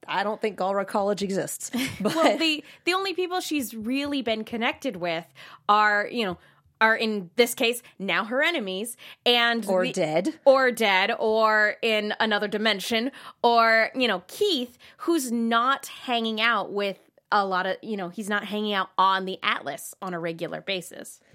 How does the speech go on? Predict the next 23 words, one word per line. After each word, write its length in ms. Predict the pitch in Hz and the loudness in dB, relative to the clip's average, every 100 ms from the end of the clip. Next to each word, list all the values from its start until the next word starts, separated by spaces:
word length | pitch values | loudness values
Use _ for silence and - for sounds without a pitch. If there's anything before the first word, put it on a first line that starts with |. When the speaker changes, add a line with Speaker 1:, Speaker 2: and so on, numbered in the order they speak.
| _ 349 | _ -4
Speaker 1:
Yeah, 140 | - - _ _ _ | -4 -4 _ _ _
'cause 160 | - 247 | -4 -4
at 60 | 254 | -4
this 100 | - | -6
point, 240 | 214 170 | -4 -4
Voltron 360 | 175 175 - 160 | -4 -4 -4 -6
is 80 | 170 | -6
still 180 | - 165 | -6 -8
split 260 | - 165 | -6 -2
off. 280 | 202 165 - - _ _ _ _ - | 0 0 -4 -20 _ _ _ _ 0
And 260 | 247 269 | 2 2
we, 180 | 277 277 | 0 -2
we 260 | 262 285 _ _ | -2 -4 _ _
kind 300 | - 339 339 302 | -10 -2 0 0
of 80 | |
end 220 | 240 233 202 | 0 0 -2
this 220 | 185 - | -4 -6
thread 480 | 196 170 160 160 175 | -2 0 0 -2 -6
with 540 | 175 170 170 165 170 180 | -6 -2 0 0 -2 -8
the 220 | 170 180 | -6 -6
shooting 380 | - 370 285 185 | -2 -2 -2 -2
gallery 500 | 165 160 165 165 165 | -2 -2 -4 -6 -4
and 420 | 165 160 160 | -4 -4 -6